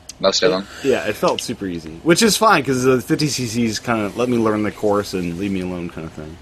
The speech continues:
Speaker 1: Yeah, I mean, it, it's a good. Yeah, I felt, you know, give me some controls. Let me.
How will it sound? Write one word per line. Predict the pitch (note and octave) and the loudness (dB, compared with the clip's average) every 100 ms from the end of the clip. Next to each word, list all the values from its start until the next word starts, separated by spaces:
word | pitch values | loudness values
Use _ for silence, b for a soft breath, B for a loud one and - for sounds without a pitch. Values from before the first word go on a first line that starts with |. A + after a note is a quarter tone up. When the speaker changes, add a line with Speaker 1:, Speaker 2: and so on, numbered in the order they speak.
| - - | -20 -2
Speaker 1:
Yeah, | G3 B2+ | 2 2
I | A#2+ | 2
mean, | B2+ | 2
it, | D#3+ E3+ | 4 2
it's | E3+ - | 0 -4
a | - | -2
good. | - - - - | -4 -4 -8 0
Yeah, | D3 - | 0 2
I | C#3+ | 0
felt, | - D3+ C3 - | 4 2 2 -6
you | B2 | -4
know, | A2 F#2+ G2+ - - | 0 0 -2 -10 -8
give | A2+ | -2
me | A#2 | -2
some | A2+ - | -2 -2
controls. | A#2 A2+ A2 A2+ A2 | -2 2 4 4 2
Let | A2+ | 2
me. | A2 | 0